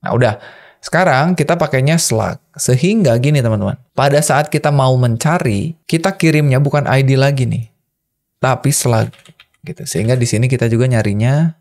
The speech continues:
atau parameter yang nangkepnya juga slug. Sehingga fungsi pencarian di bawah tidak lagi mencari berdasarkan I D, tapi mencari berdasarkan slug. Gini. Itu yang pertama. Ya, yang kedua, di halaman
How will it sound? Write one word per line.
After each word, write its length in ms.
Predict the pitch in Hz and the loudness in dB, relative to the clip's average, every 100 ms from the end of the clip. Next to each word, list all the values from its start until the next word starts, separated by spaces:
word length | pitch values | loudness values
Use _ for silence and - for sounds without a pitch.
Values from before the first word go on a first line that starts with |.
| _ _ _ _ | _ _ _ _
atau 480 | - - 262 - 226 | -8 0 2 2 -2
parameter 440 | 196 117 120 117 120 | -2 0 2 0 0
yang 160 | 120 | 2
nangkepnya 480 | 120 110 117 - 135 | 0 0 -4 -2 0
juga 240 | 123 101 107 | 2 0 -2
slug. 320 | - - - _ _ _ _ | -4 -6 -8 _ _ _ _
Sehingga 320 | - 113 151 | -4 0 0
fungsi 400 | 160 156 156 156 | 2 0 2 0
pencarian 520 | 143 139 123 123 120 113 | -2 0 2 2 2 2
di 80 | |
bawah 560 | 120 147 104 90 131 - _ _ _ _ _ _ _ _ _ _ _ _ - | 2 2 0 0 -4 -6 _ _ _ _ _ _ _ _ _ _ _ _ -2
tidak 320 | 139 135 123 | 2 4 4
lagi 160 | 127 151 | 2 2
mencari 400 | 147 135 123 127 | 2 2 2 0
berdasarkan 560 | 117 110 113 107 110 | 2 0 0 -2 -2
I 200 | - 92 | -2 -2
D, 200 | 110 135 | 0 -2
tapi 240 | 104 - 120 | -2 -2 -2
mencari 400 | 113 101 113 117 | 0 0 0 0
berdasarkan 720 | 110 95 98 92 - 110 113 | 0 -2 -2 -4 -2 -2 -2
slug. 440 | - 104 76 53 - _ _ _ _ _ _ - | -6 -4 -6 -6 -14 _ _ _ _ _ _ -14
Gini. 240 | - - - _ _ _ _ _ _ _ - | -12 -12 -16 _ _ _ _ _ _ _ -12
Itu 140 | 120 | -2
yang 100 | 123 | 0
pertama. 600 | - 120 113 87 - _ _ _ - | 0 0 0 -2 -8 _ _ _ -4
Ya, 240 | 110 143 | 0 2
yang 200 | 139 127 151 | 2 0 2
kedua, 560 | 175 196 101 107 - | 2 2 2 -2 -4
di 240 | 131 147 202 | 0 2 2
halaman 800 | 175 151 151 143 135 131 127 | 0 0 2 2 2 0 0